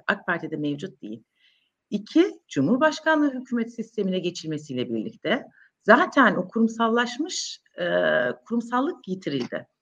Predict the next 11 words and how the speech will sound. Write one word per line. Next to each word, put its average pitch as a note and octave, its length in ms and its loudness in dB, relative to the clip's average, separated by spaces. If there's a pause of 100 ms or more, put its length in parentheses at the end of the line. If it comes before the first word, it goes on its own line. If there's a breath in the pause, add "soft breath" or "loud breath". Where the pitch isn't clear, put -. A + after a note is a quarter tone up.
(280)
Artık A#3 240 -2
gerçekten C#4 400 2
tek C#4+ 220 -10
bir C4 120 -4
kişinin A#3+ 360 -2
talimatıyla A3 760 0
hepimiz D4 340 -4
görüyoruz. E3 320 -2
Gece A3+ 200 0
on B3+ 140 4
ikide D#3+ 500 -2